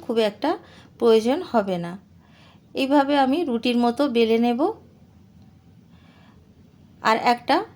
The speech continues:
পাত্রে রেখে দিচ্ছি। একইভাবে আমি সবগুলো বেলে নিয়েছি। দেখুন, আমি সবগুলো বেলে নিয়েছি। এখন আমি একটা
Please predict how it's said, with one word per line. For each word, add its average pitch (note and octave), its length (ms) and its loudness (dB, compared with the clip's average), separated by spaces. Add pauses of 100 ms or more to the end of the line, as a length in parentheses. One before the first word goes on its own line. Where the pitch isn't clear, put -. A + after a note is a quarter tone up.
(220)
পাত্রে G#3+ 320 -2 (100)
রেখে G#3+ 320 -2
দিচ্ছি। F#3+ 380 -10 (840)
একইভাবে D4+ 440 2 (120)
আমি B3+ 140 0 (280)
সবগুলো B3 420 0 (140)
বেলে A#3 220 4 (100)
নিয়েছি। F#3 420 -8 (1040)
দেখুন, C4+ 320 -2
আমি B3+ 120 0 (100)
সবগুলো A#3+ 400 0 (120)
বেলে B3+ 280 2
নিয়েছি। C4+ 360 0 (2250)
এখন D4+ 180 2 (120)
আমি C4+ 140 2 (320)
একটা C4 180 0